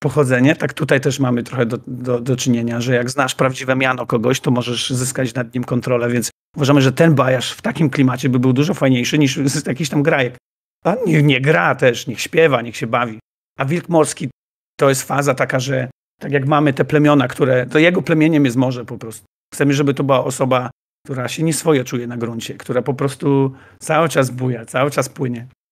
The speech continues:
I trze-, trzeba jakby zbudować taką klasę dużo bardziej, jakby ma się mniej odnośników z jakichś innych systemów, dużo mniej, trzeba wymyśleć po prostu dużo, dużo, dużo więcej. Dlatego nie mamy ich jeszcze gotowych, żeby tak pokazywać. Te osoby, te postacie, które tutaj mamy, są raczej takie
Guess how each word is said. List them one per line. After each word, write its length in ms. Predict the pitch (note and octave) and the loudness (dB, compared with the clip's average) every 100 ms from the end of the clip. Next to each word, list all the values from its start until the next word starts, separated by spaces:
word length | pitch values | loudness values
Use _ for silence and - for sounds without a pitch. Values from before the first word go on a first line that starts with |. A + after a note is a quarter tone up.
| _ _ | _ _
I 80 | - | -10
trze-, 280 | C#3 - - | -6 -6 -6
trzeba 280 | - F#3 E3 | -6 0 0
jakby 400 | F3+ F3 G3 D3+ | 0 -2 -2 -2
zbudować 500 | C#3+ D3+ D#3+ E3+ D3 | 0 2 2 2 -4
taką 240 | - D3+ | -6 -6
klasę 300 | C#3+ C3+ - | -2 -2 -2
dużo 240 | C#3 C#3+ C3+ | -2 0 2
bardziej, 600 | C3+ C3+ C3 C#3 C3+ C3 | 2 2 0 0 -2 -2
jakby 480 | C3 B2+ C3+ C3 B2+ - _ _ _ - | -2 -2 0 0 -4 -10 _ _ _ -4
ma 200 | C#3 C3 | 0 0
się 140 | D3+ | 0
mniej 640 | D3 D3 D#3 D#3+ E3+ E3+ - | 2 2 4 4 4 2 2
odnośników 720 | C#3+ C3+ C3+ - C#3 C3 B2 | 0 2 0 0 -2 -2 -8
z 20 | |
jakichś 260 | C3 B2+ A2+ | -8 -6 -4
innych 240 | A2+ A2 | -4 -6
systemów, 480 | C3 - A2+ A2+ A#2+ | -12 -10 -10 -10 -6
dużo 180 | C3 C#3+ | 0 2
mniej, 520 | D3+ D3+ D3 C#3+ C3+ - _ _ _ | 4 4 4 4 2 -6 _ _ _
trzeba 140 | - D3 | -2 0
wymyśleć 540 | F3 F3+ A#3 - - | 2 0 -2 -2 -4
po 120 | - | -2
prostu 320 | D3+ D3+ - D3 | -2 -2 -2 -4
dużo, 480 | C3 C3 D3+ C3+ | -4 -2 0 0
dużo, 240 | C3 C3+ C3 | 0 0 0
dużo 260 | B2 B2 | -2 -4
więcej. 340 | B2+ A#2+ - A#2+ _ _ _ _ - | -4 -6 -10 -14 _ _ _ _ -6
Dlatego 480 | D#3 F3 F#3+ E3 D3 | -4 -4 2 2 4
nie 180 | E3 | 2
mamy 220 | D#3 D#3 D#3 | 2 4 4
ich 140 | C#3+ | 2
jeszcze 280 | C#3 C3 C3+ | 0 -2 -4
gotowych, 400 | C3 C3 B2+ B2 | 0 0 0 -2
żeby 180 | C3+ - | -6 -8
tak 160 | A#2+ | -12
pokazywać. 600 | - B2+ A#2+ A#2+ G#2+ - | -12 -10 -8 -10 -12 -6
Te 220 | - E3+ | 4 6
osoby, 340 | D3+ D3+ C#3 C3 | 6 4 -2 0
te 160 | D3+ | -2
postacie, 440 | C3+ C#3 C#3 C3 C#3+ | -2 -2 -2 -4 -4
które 200 | - C3+ | -2 -2
tutaj 240 | C3+ C3 | -2 0
mamy, 220 | B2+ B2 | 0 0
są 180 | A#2 B2 | -4 -8
raczej 240 | A2+ A2+ B2 | -8 -10 -10
takie 380 | A2+ C3 A#2+ | -10 -6 -8